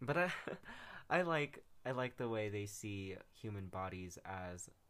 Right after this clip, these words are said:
flesh prisons, and they totally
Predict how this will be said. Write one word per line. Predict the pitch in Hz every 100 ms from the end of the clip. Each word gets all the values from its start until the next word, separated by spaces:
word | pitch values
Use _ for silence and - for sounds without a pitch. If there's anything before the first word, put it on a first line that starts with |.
| - - - -
flesh | 110 104 101 -
prisons, | - 107 101 113 117 127 - - - - - - - - - - - - -
and | 117 117 117 113 113 - - - - - - - - - - - 123 127
they | 107 123 120 113 - - - - -
totally | 156 156 123 107 92 92